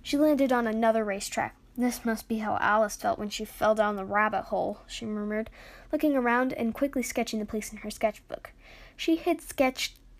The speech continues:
about thirty landscapes in the whole adventure. So far, they hadn't helped in any way, but she drew them in case.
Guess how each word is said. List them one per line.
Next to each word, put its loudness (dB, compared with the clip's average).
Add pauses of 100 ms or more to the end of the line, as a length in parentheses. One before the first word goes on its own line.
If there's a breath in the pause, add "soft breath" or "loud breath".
about -2 (140)
thirty -2
landscapes -2
in -4
the -8
whole 0
adventure. -2 (120)
So -2
far, 2
they 4
hadn't -2
helped -4
in 0
any 0
way, 0 (280)
but -6
she -4
drew -2
them -4
in -8
case. -10